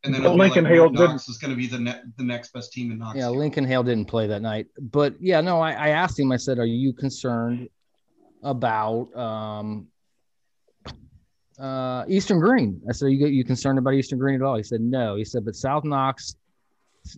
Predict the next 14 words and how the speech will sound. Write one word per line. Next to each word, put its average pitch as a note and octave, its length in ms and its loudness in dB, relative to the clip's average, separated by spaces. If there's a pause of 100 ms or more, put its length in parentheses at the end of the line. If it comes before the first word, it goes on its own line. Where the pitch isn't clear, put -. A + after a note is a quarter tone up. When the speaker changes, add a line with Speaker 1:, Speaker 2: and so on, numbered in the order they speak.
(120)
Speaker 3:
scares F3 480 2
me D3 100 4
a C3+ 80 6
little B2 280 2
because A#2 360 -2
they're A#2 200 0
gonna A#2 160 -2
take B2 260 -4
the A#2 100 -8
air B2 280 -4
out C3 80 -4
of C3+ 40 -4
the C#3 60 -4
ball, G#2 580 -6